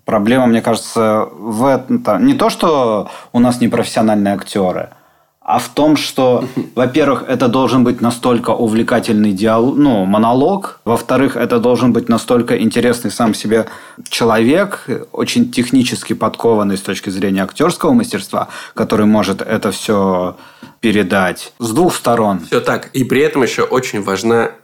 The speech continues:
Speaker 2: конкретная ситуация, в которой это происходит. Я читал недавно сценарий первого эпизода Теда Ласса.
Speaker 1: Мгм.
Speaker 2: И если ты помнишь, там есть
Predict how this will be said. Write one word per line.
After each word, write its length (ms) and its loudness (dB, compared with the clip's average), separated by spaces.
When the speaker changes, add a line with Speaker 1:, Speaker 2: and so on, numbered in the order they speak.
Speaker 2:
конкретная 520 -2
ситуация, 500 -6
в 60 -16
которой 360 -2
это 120 -8
происходит. 600 -2
Я 600 0
читал 400 0
недавно 540 0
сценарий 680 0
первого 340 2
эпизода 360 -4
Теда 280 0
Ласса. 420 0
Speaker 1:
Мгм. 360 0
Speaker 2:
И 80 -2
если 280 0
ты 100 -2
помнишь, 300 0
там 160 0
есть 360 -2